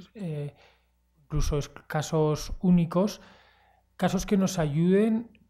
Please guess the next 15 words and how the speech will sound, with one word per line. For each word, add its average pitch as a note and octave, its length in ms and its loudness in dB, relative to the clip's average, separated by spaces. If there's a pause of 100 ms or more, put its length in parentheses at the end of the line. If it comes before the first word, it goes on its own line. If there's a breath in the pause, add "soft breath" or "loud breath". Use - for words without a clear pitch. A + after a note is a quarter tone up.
(480)
por - 160 12
un E3+ 140 4
lado, F3 720 2
a C#3+ 580 -2 (500)
rellenar D#3 720 0
vacíos F3+ 560 0
en D#3+ 100 -2
la D3+ 140 -2
teoría, G3 680 -2 (1080 loud breath)
eh, D#3 400 0
o F3+ 160 2
que F3+ 100 -2
nos D#3 200 -2
ayuden D#3 280 -2
a, E3+ 240 -4